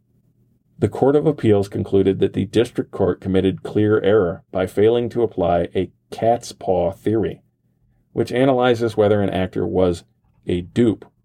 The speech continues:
who was used by another to accomplish his purposes. That theory has its origin in employment discrimination cases and has no application to legislative bodies. The decision below is reversed and remanded.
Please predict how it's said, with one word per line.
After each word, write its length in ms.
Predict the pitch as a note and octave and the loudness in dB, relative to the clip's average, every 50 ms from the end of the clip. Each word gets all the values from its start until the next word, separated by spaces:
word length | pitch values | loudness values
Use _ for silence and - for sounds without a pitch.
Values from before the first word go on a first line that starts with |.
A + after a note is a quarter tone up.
| _ _ _ _ | _ _ _ _
who 140 | - - G2 | -4 -2 2
was 260 | F#2 F#2+ F#2 F2 G2 | 2 2 2 2 0
used 320 | G2 G#2 A2+ A#2 A2 - | 2 2 4 2 2 0
by 160 | - A2 G#2+ A2+ | 0 0 2 2
another 360 | A2+ G#2 F2+ F2+ F#2 F#2 F#2 | 2 2 2 2 2 2 0
to 140 | - - F#2+ | 0 -2 -2
accomplish 520 | - - - - G2 E2 - E2+ E2+ - | -2 -2 -2 -4 -8 -6 -6 -6 -8 -4
his 160 | - F2 - - | -6 -8 -6 -2
purposes. 600 | - A2 G#2+ - F#2+ E2+ - F2 - - - _ _ _ _ _ - - - _ _ _ _ _ _ _ _ _ - | 0 0 0 0 -2 -6 -4 -6 -10 -10 -14 _ _ _ _ _ -20 -20 -20 _ _ _ _ _ _ _ _ _ -2
That 260 | A#2+ A2+ A#2 - _ | 2 2 2 0 _
theory 320 | - A#2 G#2+ G#2 G#2 G2+ | 2 2 4 4 4 4
has 200 | G2 G2+ G2 F#2+ | 4 2 2 2
its 120 | F#2+ F#2+ - | 0 -2 2
origin 440 | G#2+ A2+ A2+ G2 G2 F#2+ F#2 F#2+ - | 2 2 2 2 0 0 -2 -2 -2
in 120 | - G2+ G2 | 0 0 0
employment 500 | F2+ - - - - C3+ C3 G#2 F#2 F2 | 0 -2 -2 0 2 2 2 2 0 -2
discrimination 640 | E2+ - - - F2+ E2+ E2+ E2+ E2+ - - F2 | -4 -10 -6 -6 -4 -4 -2 -2 -4 -4 -6 -8
cases 460 | - - F2 E2+ D#2+ - F2+ F2 - _ _ _ _ _ _ _ - | -4 -2 -2 -2 -2 -4 -8 -10 -10 _ _ _ _ _ _ _ -8
and 120 | - A2 | -4 -4
has 260 | G#2 A2 A#2+ B2 A2 A2+ | 0 2 2 2 2 2
no 180 | A2+ A#2 A#2+ | 2 2 2
application 640 | A#2+ G#2 G#2+ - A2+ G2+ - F#2 F#2 F#2+ - G2+ F#2 | 2 0 0 0 -2 -4 0 0 0 0 -2 -4 -4
to 100 | - F#2+ | -2 -2
legislative 680 | F2 F2 F2 F2+ F2+ E2 - - F2 E2+ F2 E2+ - - | 0 0 -2 -2 -4 -6 -4 -4 -2 -2 -2 -2 -2 -2
bodies. 460 | F2 F2+ F#2+ F2 D#2+ - - - _ _ _ _ _ _ _ _ _ _ _ _ _ _ _ _ _ _ _ _ _ _ _ _ - - - | 0 2 2 0 0 -4 -8 -16 _ _ _ _ _ _ _ _ _ _ _ _ _ _ _ _ _ _ _ _ _ _ _ _ -20 -14 -12
The 60 | C3+ | -10
decision 400 | A2 - - C3+ C3 B2+ C3+ B2+ | -8 0 0 0 2 2 0 0
below 260 | A2+ G#2+ G#2 G2+ G#2 | 2 4 4 4 4
is 140 | G#2+ G2 G2 | 2 0 -2
reversed 400 | F#2+ F#2 - G2 F2 F2 - - | -6 -6 -4 -4 -6 -4 -4 -6
and 100 | F2+ E2+ | -6 -4
remanded. 480 | E2+ E2+ F2 F2 E2+ E2+ E2 - - | -4 -4 -4 -4 -4 -4 -6 -8 -12